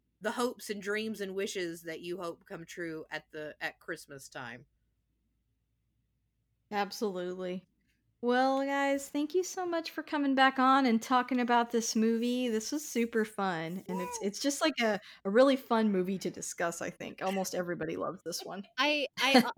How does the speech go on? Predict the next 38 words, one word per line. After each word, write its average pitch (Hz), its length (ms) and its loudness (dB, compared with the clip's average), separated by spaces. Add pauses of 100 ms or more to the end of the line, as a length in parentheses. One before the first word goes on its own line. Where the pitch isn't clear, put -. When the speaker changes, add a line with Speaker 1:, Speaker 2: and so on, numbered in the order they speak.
(180)
Speaker 3:
I 302 220 4
love 254 320 -4
it, 269 220 -6
and 240 140 -2
I 262 160 2
also, 277 520 -2 (120)
for 254 140 -2
those 240 320 -4
who 294 120 -6
love 226 220 -4
it 240 160 -4
as 208 160 -8
much 208 220 -8
as 220 120 -8
I 202 160 -2
do, 214 280 -4
I 196 100 -4
wanna 208 220 -4
give 208 180 -4
a 185 80 -6
recommendation 190 720 -8
of 196 80 -14
something 175 360 -14
else 147 320 -12
to 294 120 -8
watch. 277 580 -10 (360)
Speaker 2:
Oh, 262 440 2
go 202 100 -2
ahead. 226 400 -2 (300)
Speaker 3:
So, 269 360 0 (160)
as, 285 380 0
as 262 240 0
you 302 80 0
may 294 220 0
have 294 140 -4
seen, 247 380 -2
there 226 220 -2
are - 60 -6